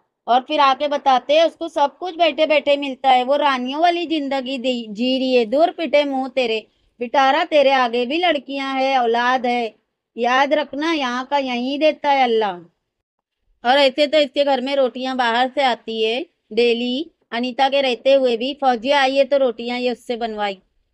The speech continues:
कि ताज़ा ताज़ा रोटी फौजिया ने बना ली है।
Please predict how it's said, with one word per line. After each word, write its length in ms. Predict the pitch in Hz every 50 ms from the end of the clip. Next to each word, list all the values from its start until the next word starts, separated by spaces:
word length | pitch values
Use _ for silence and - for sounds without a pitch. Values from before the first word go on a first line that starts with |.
| _ -
कि 80 | 240
ताज़ा 360 | 226 - 262 240 233 220 240
ताज़ा 380 | 240 247 254 233 220 196 240 240
रोटी 340 | 240 240 233 214 - 226 233 -
फौजिया 400 | 247 226 214 190 175 208 220 220
ने 140 | 220 226 226
बना 320 | 220 220 208 202 196 202
ली 240 | 202 208 202 196 185
है। 100 | 185 180